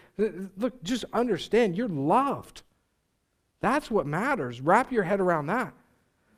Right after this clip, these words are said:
Not because of how great you can perform or how great you can impress, but you're just loved. You're, you're worth his love and his attention and his heart. And I pray that you take that to heart.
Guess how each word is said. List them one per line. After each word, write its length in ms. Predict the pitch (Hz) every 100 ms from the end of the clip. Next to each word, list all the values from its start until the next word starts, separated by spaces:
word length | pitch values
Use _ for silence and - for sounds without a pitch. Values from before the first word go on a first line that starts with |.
| _
Not 180 | 180 247
because 240 | 262 233
of 80 | 196
how 180 | 151 185
great 280 | 156 170 175
you 100 | 180
can 120 | 160
perform 380 | 139 139 175 151
or 40 |
how 160 | 131 165
great 220 | 160 156
you 100 | 160
can 120 | 156
impress, 320 | 131 - 160
but 140 | - - - _
you're 160 | 151 254
just 260 | 269 -
loved. 760 | 117 131 190 277 226 107 - - _ _ _ _ _ _ _ _ _ _ _
You're, 180 | 175 247
you're 220 | 175 214
worth 560 | 156 139 156 214 240 -
his 380 | - 170 160
love 420 | 170 156 170 190 160
and 80 | 160
his 140 | 135
attention 500 | 127 - 170 175 175 175 _ _ _
and 80 | 123
his 120 | 120
heart. 240 | - 120 107 _ _ _ _ _ _ _ _ _ _ _ _ 156 156
And 180 | 156 139
I 140 | 135 - _
pray 380 | - 196 202 196
that 180 | 156
you 140 | 120 131
take 300 | - 139 -
that 180 | 127 120
to 80 |
heart. 260 | 110 123 104